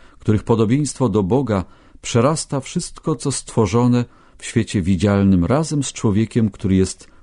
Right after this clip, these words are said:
niezniszczalnym obrazem Boga.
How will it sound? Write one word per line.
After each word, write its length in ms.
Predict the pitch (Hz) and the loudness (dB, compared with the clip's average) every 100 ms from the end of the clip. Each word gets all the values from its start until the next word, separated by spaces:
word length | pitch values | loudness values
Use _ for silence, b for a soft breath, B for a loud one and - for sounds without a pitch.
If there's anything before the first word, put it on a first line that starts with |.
| - | 2
niezniszczalnym 960 | 92 143 127 127 - - 104 107 104 - | 4 4 2 0 0 -2 0 0 0 0
obrazem 600 | 98 82 87 73 82 76 | -2 0 0 -2 -4 -4
Boga. 380 | 69 67 64 67 | -4 -6 -6 -12